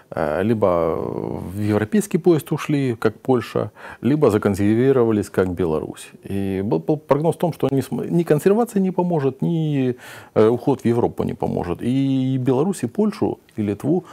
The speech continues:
настигнет своя волна, это и своя фаза смуты. А ну вот она в Беларуси и началась. Когда в Беларуси эти начались события, была иллюзия, что сейчас скинем Лукашенко, и всё пойдёт лучше. Я говорил, что тогда, год, а,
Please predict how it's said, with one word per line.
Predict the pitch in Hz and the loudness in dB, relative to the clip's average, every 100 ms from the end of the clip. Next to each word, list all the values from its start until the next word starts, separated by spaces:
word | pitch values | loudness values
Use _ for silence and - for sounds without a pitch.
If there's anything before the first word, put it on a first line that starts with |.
| - | -10
настигнет | - 101 - 151 143 139 | -2 -2 0 -2 -2 -4
своя | - 87 87 110 | -2 -2 0 -2
волна, | 107 78 85 90 104 | -2 -2 -2 -2 -2
это | 95 - 90 | -4 -4 -4
и | 90 85 82 | -4 -4 -6
своя | - - 107 | -6 -6 -4
фаза | - 78 80 | -4 -4 -4
смуты. | - 82 - - _ _ - | -8 -8 -10 -20 _ _ -6
А | 76 | -2
ну | 165 | 0
вот | 240 - | 0 2
она | 117 | 2
в | 180 | 2
Беларуси | 131 101 85 143 - | 2 2 2 -2 -4
и | |
началась. | 98 85 - - - - - - | -4 -2 -4 -4 -8 -12 -20 -12
Когда | - 131 | -2 0
в | 175 | 2
Беларуси | 147 147 131 123 | 2 0 0 0
эти | |
начались | 135 131 120 120 110 | 2 4 2 0 0
события, | 156 180 233 202 165 - - - - | 0 2 2 4 2 0 -14 -14 -8
была | - 92 175 | -2 0 2
иллюзия, | 139 143 117 | 2 4 2
что | - 120 | 2 -2
сейчас | 110 107 | 0 -4
скинем | - - 110 104 107 | -2 2 4 4 2
Лукашенко, | 135 165 - 190 - - - | 2 0 0 -2 0 -2 -2
и | 117 127 117 117 110 110 110 110 101 | -6 -2 -2 0 0 2 2 2 0
всё | - | 0
пойдёт | 180 110 104 127 - _ _ _ - - _ _ _ - | 2 4 4 2 0 _ _ _ -20 -20 _ _ _ -8
лучше. | 107 90 - | -4 -4 -2
Я | 135 | 0
говорил, | 151 170 165 | 2 0 -2
что | - 110 | 0 0
тогда, | 92 92 143 139 - - - | 2 4 2 0 -14 -10 0
год, | 113 - | 0 2
а, | - 101 95 - - | 2 4 4 2 -2